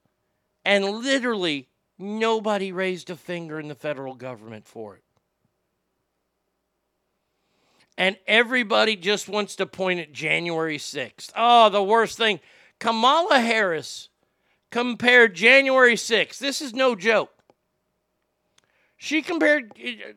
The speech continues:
January sixth to the, the, the day that Pearl Harbor happened and to nine eleven.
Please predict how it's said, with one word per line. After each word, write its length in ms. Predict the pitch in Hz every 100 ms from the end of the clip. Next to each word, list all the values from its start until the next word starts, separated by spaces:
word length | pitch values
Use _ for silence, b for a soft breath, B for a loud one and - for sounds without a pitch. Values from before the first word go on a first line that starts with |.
| 208
January 600 | 190 247 311 320 302 277
sixth 680 | 220 - 240 220 - - - _ _ _ _ _ _ _ _ _ _ _ _ _ _ _ _ _ _ _ _ _ _ _ _ _ _ _ _ _ _ _ _ _ -
to 520 | 247 226 220 202 214 - _
the, 360 | 196 208 208 196
the, 360 | 202 202 202 180
the 140 | 185 180
day 420 | 226 247 254 240
that 260 | 220 214
Pearl 320 | 170 247 233 202
Harbor 380 | 233 220 196
happened 480 | 180 180 180 208 196 -
and 260 | 240 233
to 80 | 214
nine 320 | 226 220 220
eleven. 480 | 214 202 208 196 110